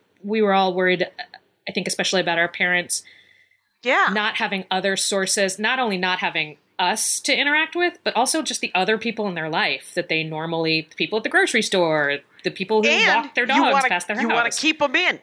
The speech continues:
Speaker 2: You wanna keep 'em inside.
Speaker 1: Yes, you wanna keep 'em in. And, um, and my dad has dementia. Um, so it's, yeah. Um, but, you know, he's still living at home with my mom, and he's still, like,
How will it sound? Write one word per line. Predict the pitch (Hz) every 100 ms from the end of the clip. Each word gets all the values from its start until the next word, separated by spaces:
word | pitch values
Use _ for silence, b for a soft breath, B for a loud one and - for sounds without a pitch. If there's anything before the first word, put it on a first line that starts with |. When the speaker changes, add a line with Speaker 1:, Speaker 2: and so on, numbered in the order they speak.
| _
Speaker 2:
You | 180
wanna | 190 196
keep | 196 233 240
'em | 247
inside. | 262 - 302 262
Speaker 1:
Yes, | 190 156 - - -
you | 220
wanna | 233
keep | 254 269
'em | 226
in. | 180 - _
And, | 240 220 214 202
um, | 196 185 175 175
and | 202 196
my | 262
dad | 302 285 254 208 -
has | 190 190 185
dementia. | 214 156 - 139 190 B B B B -
Um, | 196 180 175 170 -
so | - - 190 175 170 165 180
it's, | 185 - - - b b -
yeah. | 262 208 190 190 B B B -
Um, | 196 185 180 180 - _
but, | - 185 -
you | 202
know, |
he's | 196 202
still | 220 196
living | 190 190
at | 190
home | 190 180 180 180
with | -
my | 185
mom, | 175 165 165 170
and | 170
he's | 170
still, | - 175 165
like, | 156 147 143